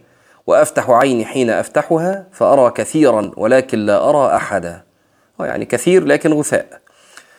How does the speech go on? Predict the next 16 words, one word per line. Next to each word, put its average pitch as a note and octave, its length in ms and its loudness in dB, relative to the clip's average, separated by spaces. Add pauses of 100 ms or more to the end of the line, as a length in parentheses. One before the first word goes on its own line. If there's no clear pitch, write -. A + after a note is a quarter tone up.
(380)
فهم E3 400 0
كسقط C3 580 0
المتاع، C#3+ 720 -2 (300)
موتهم A#2+ 480 2
وحياتهم A2 600 0
سواء. C3 640 0 (600)
وفيهم E3 360 2
يقول D#3 280 2
ابن B2 160 -2
الجوزي A#2 460 2
رحمه A#2+ 400 -2
الله: C3 380 0 (440)
"لا D#3+ 200 2
يدرون C#3 320 2
لما B2 280 0
خلقوا، C3 440 -4